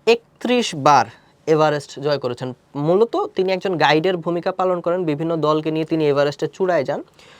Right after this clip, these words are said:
এখন পর্যন্ত তিনি একত্রিশ বার, আহ, এভারেস্টের চূড়ায় উঠেছেন এবং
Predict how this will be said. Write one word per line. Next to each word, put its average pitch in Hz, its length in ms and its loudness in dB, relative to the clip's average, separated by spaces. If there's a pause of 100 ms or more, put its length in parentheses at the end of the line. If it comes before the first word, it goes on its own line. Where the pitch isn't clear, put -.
(520)
এখন 240 340 2
পর্যন্ত 208 340 0
তিনি 180 360 -2 (520)
একত্রিশ 208 540 -2
বার, 165 280 2 (1000)
আহ, 131 460 -2 (100)
এভারেস্টের 160 460 2
চূড়ায় 208 320 0
উঠেছেন 120 420 -8 (480)
এবং 214 320 2